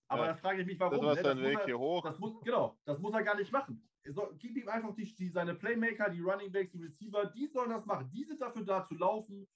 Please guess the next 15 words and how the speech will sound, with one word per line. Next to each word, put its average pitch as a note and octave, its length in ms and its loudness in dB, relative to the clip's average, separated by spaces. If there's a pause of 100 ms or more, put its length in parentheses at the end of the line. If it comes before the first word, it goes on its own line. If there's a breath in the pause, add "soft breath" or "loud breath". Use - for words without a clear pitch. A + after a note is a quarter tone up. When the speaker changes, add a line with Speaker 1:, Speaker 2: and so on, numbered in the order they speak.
(120)
Speaker 1:
Tackle A3+ 300 -2
zu G3 140 -6
brechen, D#3+ 260 -4
et C#3+ 100 -6
cetera. B2 280 -8
Ist - 260 -14
nicht A#3 240 -8
seine E3+ 220 -4
Aufgabe. B2 640 -4 (240)
Da E3 100 2
muss F#3+ 140 2
er F3+ 80 0
den E3 100 0
Ball D3+ 140 -2
loswerden. F3 640 -2